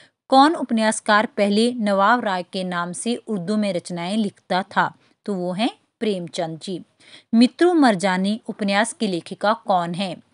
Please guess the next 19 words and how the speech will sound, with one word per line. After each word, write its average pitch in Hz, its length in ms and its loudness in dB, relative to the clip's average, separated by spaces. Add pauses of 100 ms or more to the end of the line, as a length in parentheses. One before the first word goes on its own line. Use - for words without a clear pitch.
(220)
उत्तर 214 460 0 (200)
कृष्णा 220 440 -2 (140)
सोबित्री। 170 720 -6 (1160)
तीसरी 285 400 6
कसम 220 480 0 (180)
कहानी 220 400 2 (120)
किसकी 196 400 -4
है? 196 280 -2 (140)
तो 208 60 -10
ये 185 220 -6
है 240 240 -4
फणीश्वर 214 680 -2 (240)
रेणु 175 300 -2
जी 165 200 -8
की। 190 300 -4 (2000)
किस 359 280 4
भाषा 214 420 2
में 214 300 2
उपन्यास 214 520 0